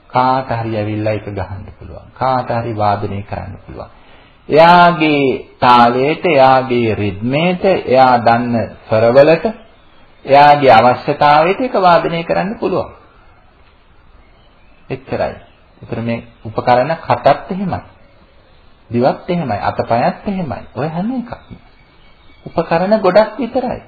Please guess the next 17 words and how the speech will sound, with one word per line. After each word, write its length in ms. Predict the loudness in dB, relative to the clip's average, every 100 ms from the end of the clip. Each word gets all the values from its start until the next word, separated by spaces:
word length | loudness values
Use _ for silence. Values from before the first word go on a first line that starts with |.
| _ -18
ඉතාලම 480 | 0 2 4 4 4
අසිරිමත් 600 | 2 0 0 0 0 -2
උපකරණ 460 | -4 -2 -2 -4
ටික. 200 | -6 -2
ලේසි 380 | 0 0 0 -2
නෑ 200 | 0 0
හදන්න. 320 | 2 2 2 0 -10 _ _ _ _ _ _
කවුරු 260 | 0 0
කොහොම 220 | 2 0 2
හැදුවද 360 | 0 4 4
දන්නෙත් 400 | 6 4 4 -2
නෑ 180 | 0 0
මේ 160 | 0 -4
උපකරණ 500 | -4 0 0 0 -8
ටික. 160 | -10
හැබැයි 360 | -6 0 2 0 -4 -20 -20 _ _ _ _ _ -8
ඒ 200 | -2 0